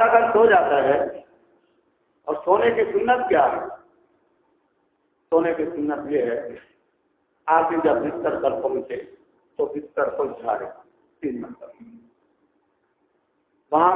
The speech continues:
پر سو جائے، دائیں کروٹ میں رخ کر کے دائیں کروٹ سوئے، اور آپ نے اس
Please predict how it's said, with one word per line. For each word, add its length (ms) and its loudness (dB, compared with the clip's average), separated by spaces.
پر 100 6
سو 80 6
جائے، 160 6
دائیں 200 4
کروٹ 360 -2
میں 180 -10
رخ 180 2
کر 140 -6
کے 60 -20
دائیں 200 2
کروٹ 340 -2
سوئے، 180 2
اور 100 4
آپ 200 6
نے 80 2
اس 160 -2